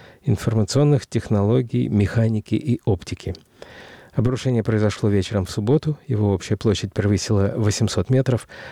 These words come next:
В момент обрушения в здании были люди, всего около восьмидесяти человек. Им удалось покинуть здание. Некоторых из них эвакуировали сотрудники М Ч С при помощи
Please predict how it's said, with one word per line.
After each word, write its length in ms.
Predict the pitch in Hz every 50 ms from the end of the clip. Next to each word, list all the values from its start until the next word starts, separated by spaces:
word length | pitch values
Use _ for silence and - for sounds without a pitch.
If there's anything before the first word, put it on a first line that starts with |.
| - -
В 140 | 143 107 117
момент 360 | 139 147 147 151 147 123 -
обрушения 600 | 127 123 127 123 - - 131 120 120 120 117 101
в 20 |
здании 340 | 104 107 107 104 101 98 98
были 220 | 92 101 95 95
люди, 320 | 95 92 110 139 156 135 135
всего 340 | - - - 107 104 101 95
около 220 | 90 - 101 95
восьмидесяти 560 | 90 101 98 - - 110 92 90 87 - -
человек. 500 | 98 - - 107 101 107 135 143 - -
Им 140 | 107 104 101
удалось 380 | 101 95 98 110 117 104 - -
покинуть 480 | - 127 - - 160 123 104 92 87
здание. 360 | 95 95 117 156 151 113 90
Некоторых 520 | 90 95 110 - 117 - - 95 90 - 104
из 100 | 95 -
них 180 | 113 104 -
эвакуировали 720 | - 95 87 95 - - 107 113 117 120 113 107 107 104
сотрудники 600 | 95 - - 98 - 117 113 98 101 98 - - 98
М 80 | 92
Ч 180 | - - 117 123
С 60 | -
при 140 | - - 107
помощи 360 | - 117 113 110 95 - 104